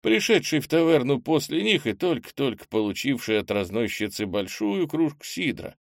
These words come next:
которую прихватил с собой. «Не признал, что ли? Гал, ты чего?»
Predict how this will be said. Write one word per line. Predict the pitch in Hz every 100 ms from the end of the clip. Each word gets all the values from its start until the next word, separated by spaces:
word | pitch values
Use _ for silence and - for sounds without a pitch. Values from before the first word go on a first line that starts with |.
| _ _
которую | 101 101 107 101
прихватил | 90 101 107 104 107 92
с |
собой. | - 117 92 65 _ _ _ -
«Не | 294 254
признал, | 277 269 170 240 247 233
что | 175 - 214 220
ли? | 202 165 98 -
Гал, | - 262 254 220 175 123 117
ты | - 320 247
чего?» | - 196 156 107 92 -